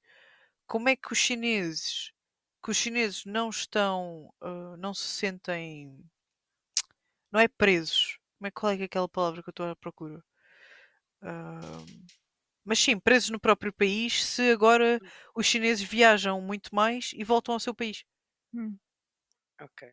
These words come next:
Speaker 1: Portanto, logo
Speaker 3: Pois.
Speaker 1: aí, logo aí não se sentem presos.
Speaker 3: Hum.
Speaker 1: Epá, não é assim que funciona,
Speaker 3: Pois,
Speaker 1: né?
Speaker 3: não é bem assim. <laughs>
Speaker 1: Não é bem assim,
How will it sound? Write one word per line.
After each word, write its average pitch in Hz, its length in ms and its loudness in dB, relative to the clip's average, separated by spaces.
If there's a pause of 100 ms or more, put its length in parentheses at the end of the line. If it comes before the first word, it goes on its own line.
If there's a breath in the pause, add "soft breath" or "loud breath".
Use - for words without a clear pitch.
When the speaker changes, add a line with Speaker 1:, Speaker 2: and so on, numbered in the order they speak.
Speaker 1:
Portanto, - 380 2
logo 214 200 6
Speaker 3:
Pois. 208 60 6
Speaker 1:
aí, 226 280 0
logo 208 280 4
aí 226 200 -2
não 240 160 -4
se - 80 -6
sentem 240 320 -6
presos. 220 500 -6 (1000)
Speaker 3:
Hum. 208 180 -6 (260)
Speaker 1:
Epá, 240 340 -2
não 196 100 -6
é 202 60 -2
assim 226 200 -8
que - 60 -20
funciona, 262 500 -4
Speaker 3:
Pois, 240 140 2
Speaker 1:
né? - 0 -
Speaker 3:
não 208 120 -4
é 180 60 -2
bem 185 140 -4
assim. 196 180 -14
<laughs> 190 320 -14 (680)
Speaker 1:
Não 220 160 0
é 208 80 -2
bem 233 220 -2
assim, 285 400 -8